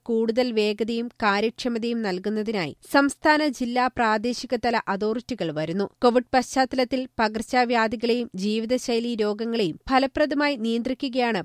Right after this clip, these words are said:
പ്രാഥമിക ലക്ഷ്യം. നിലവിലെ പൊതുജനാരോഗ്യ നിയമങ്ങളും പഞ്ചായത്തി രാജ് നിയമവും സംയോജിപ്പിച്ചായിരിക്കും ആരോഗ്യരക്ഷാ സംവിധാനങ്ങളെ ഒരു കുടക്കീഴിലാക്കുന്ന പരിഷ്കാരം. ഇതോടെ തദ്ദേശ ഭരണ സ്ഥാപനങ്ങളിലെ ആരോഗ്യ സംവിധാനവും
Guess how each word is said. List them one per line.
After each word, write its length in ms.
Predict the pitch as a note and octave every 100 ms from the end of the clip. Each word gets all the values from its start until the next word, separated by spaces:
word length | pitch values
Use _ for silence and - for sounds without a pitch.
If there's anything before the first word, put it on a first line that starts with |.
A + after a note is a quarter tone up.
| -
പ്രാഥമിക 540 | G#3 G3+ G#3+ A#3+ A3
ലക്ഷ്യം. 400 | D#3 D#3 - G#3 - B3+
നിലവിലെ 420 | D4 D#4+ E4+ F#4+ -
പൊതുജനാരോഗ്യ 840 | C#4+ C4 D4 D#4+ D4+ C#4+ C#4+ C#4+
നിയമങ്ങളും 580 | C4 A#3+ B3 B3+ B3+ A#3+
പഞ്ചായത്തി 540 | - A3+ G#3+ A#3+ A3+ C4
രാജ് 300 | B3 B3 A#3
നിയമവും 380 | A3 A3+ A#3 A#3 -
സംയോജിപ്പിച്ചായിരിക്കും 1200 | G#3 G3+ A3 A#3+ B3 A3+ - G3+ G3+ A3 F#3 D3 _ F3+
ആരോഗ്യരക്ഷാ 760 | A3 A#3 C4 B3+ C4 - B3+
സംവിധാനങ്ങളെ 760 | B3 A#3 A3+ A3+ A3+ A3+ A#3 A#3 -
ഒരു 200 | F#3+ G3+ B3
കുടക്കീഴിലാക്കുന്ന 960 | A3+ G#3+ - A#3+ A#3 A3 G3 A3 F3 C#3+
പരിഷ്കാരം. 640 | F3+ E3+ - - D#3+ F3+ -
ഇതോടെ 340 | A3 A3 A#3+ A#3+
തദ്ദേശ 400 | A#3 G#3 A3+ - B3
ഭരണ 260 | A#3 A#3
സ്ഥാപനങ്ങളിലെ 840 | B3 - G#3+ G#3+ A#3 A#3+ A#3+ A3+ A#3 A3+ F#3+
ആരോഗ്യ 420 | F#3+ G#3 A3 G#3+
സംവിധാനവും 680 | - G#3 G#3 A#3 A3 A3+ D#3+